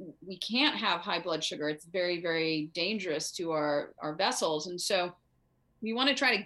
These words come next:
get that blood sugar into the cells as quickly as possible so it doesn't do damage. And the hormone responsible for that is, is insulin. And so, you know, but there's a limit to that, right?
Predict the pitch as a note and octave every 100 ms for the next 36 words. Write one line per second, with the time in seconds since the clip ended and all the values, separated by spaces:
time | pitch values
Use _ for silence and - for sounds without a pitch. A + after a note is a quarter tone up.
0 | - A3 A#3+ - A3 G3+ G3 A3+ A3+ G3
1 | F3+ - _ - G3+ A#3 A3+ F3+ A3+ G#3
2 | E3+ E3+ E3 - - C4+ C4+ F#3 F3+ -
3 | F3 F3+ F3 E3 F#3+ F#3 D3+ F#3+ D#3+ E3+
4 | D#3+ F3+ G3+ C#3 - - _ _ - -
5 | _ _ A3+ A3+ A3 A#3 G#3+ G#3 - F#4+
6 | G#4 A#3+ A3 G3 F3+ G3 F#3+ G3+ G3 G4
7 | A#4 G3+ D#3 D#3 F#3+ G3 A3+ G#3+ G3+ G3+
8 | - A#3+ F#3+ F3+ F#3 - - A3+ A3 B3+
9 | B3 C4 C4+ C5 F3+ - - E3 D3 D3
10 | - F#3+ F3+ G3+ -